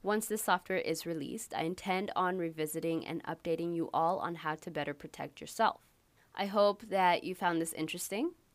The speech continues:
and I know this was a short episode, but if you want to know more,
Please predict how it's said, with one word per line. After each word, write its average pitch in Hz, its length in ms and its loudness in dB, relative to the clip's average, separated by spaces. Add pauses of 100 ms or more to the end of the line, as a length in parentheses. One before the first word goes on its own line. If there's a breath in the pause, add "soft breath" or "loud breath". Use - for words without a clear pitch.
and 185 100 -6
I 175 80 -2
know 180 140 2
this 180 240 -4
was 170 220 -8
a 175 80 -4
short - 340 -4
episode, 160 560 -4
but 156 320 2
if - 160 -8
you 160 80 -2
want 175 160 0
to 262 100 -2
know 320 120 2
more, 202 320 2